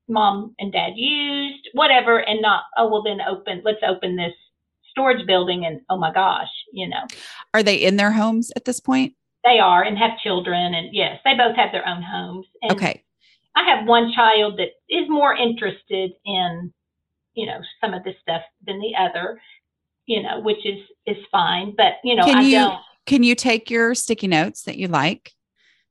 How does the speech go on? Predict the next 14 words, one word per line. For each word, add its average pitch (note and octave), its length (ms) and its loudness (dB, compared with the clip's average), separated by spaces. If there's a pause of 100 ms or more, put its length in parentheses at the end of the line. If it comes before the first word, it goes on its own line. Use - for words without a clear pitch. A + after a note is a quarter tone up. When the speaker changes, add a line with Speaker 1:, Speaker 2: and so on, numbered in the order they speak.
Speaker 2:
and G3 140 -2
give F#3 200 2
them G#3 140 2
separate G#3 360 -2
colors F#3 560 0
and F3+ 180 -6
say, E3+ 280 0
"Come G#3 280 -4
shop," A3 500 0 (120)
even C4 320 -2
if C4 180 -2
it B3+ 160 -4
is A#3 400 -2
for G3 640 -2